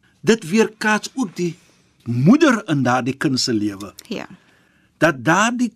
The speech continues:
Speaker 1: kind was opgebring van, as Allah so wil iets hê. Sy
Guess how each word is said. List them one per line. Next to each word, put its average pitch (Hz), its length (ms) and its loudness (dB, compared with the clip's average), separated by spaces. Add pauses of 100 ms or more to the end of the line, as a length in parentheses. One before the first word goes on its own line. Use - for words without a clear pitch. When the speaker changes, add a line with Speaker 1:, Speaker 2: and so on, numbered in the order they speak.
Speaker 1:
kind 233 260 2
was 175 240 -2
opgebring 151 760 -4 (440)
van, 190 540 -2 (680)
as - 240 -6
Allah 247 300 2
so 180 280 2
wil 147 160 -2
iets - 280 -8
hê. 113 240 -4 (600)
Sy - 340 2